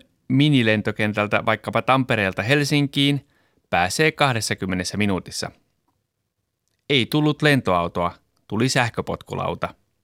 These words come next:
Sähköpotkulautat olivat ainakin isoissa kaupungeissa vuoden kaksituhatta yhdeksäntoista liikenneilmiö. Menneen suhteen on helppo olla jälkiviisas. Tulevaisuutta taas on vaikea ennustaa.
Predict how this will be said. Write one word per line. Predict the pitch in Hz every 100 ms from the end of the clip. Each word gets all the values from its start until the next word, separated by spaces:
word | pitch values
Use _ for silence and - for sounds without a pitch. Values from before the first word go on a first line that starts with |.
| _ _ _ _ _ _ _ _ _ _ _ _ _ _ _
Sähköpotkulautat | - 185 180 147 113 - 104 104 110
olivat | - 113 110
ainakin | - 120 107 123 -
isoissa | 156 135 101 -
kaupungeissa | 156 139 127 113 107 - 104
vuoden | 117 104 107
kaksituhatta | 117 - 92 -
yhdeksäntoista | 135 123 113 107 -
liikenneilmiö. | 107 104 92 82 - 87 82 - - _ _ _ _ _ _ _ _ _ _ _ _ _ _ _ _ _
Menneen | 120 175 180 160
suhteen | 143 127 131 -
on | 104
helppo | 110 - 92
olla | 92
jälkiviisas. | 95 101 - 85 87 87 87 - - _ _ _ _
Tulevaisuutta | - 123 123 120 - 120 120
taas | 120 120 - - _ _
on | 104 90
vaikea | 87 90 143 127
ennustaa. | 92 85 85 - 85